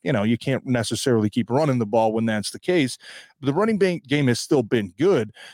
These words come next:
They gotta find a way to start faster, though, right? I think that if, if that first quarter against the, the Packers,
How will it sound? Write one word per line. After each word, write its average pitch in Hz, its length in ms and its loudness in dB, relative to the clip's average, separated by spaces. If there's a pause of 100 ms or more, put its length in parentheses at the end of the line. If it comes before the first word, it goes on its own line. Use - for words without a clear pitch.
(140)
They 180 100 2
gotta 185 240 -2
find 151 260 0
a 113 60 0
way 117 140 2
to 104 100 -2
start - 380 -2
faster, 101 480 0
though, - 320 -8
right? 123 180 2
I 139 80 0
think 180 280 0
that 147 220 2
if, - 160 -4
if 147 260 0
that 123 160 0
first - 240 -10
quarter 143 400 2
against 117 340 -2
the, 113 340 2
the 110 120 -2
Packers, 123 600 0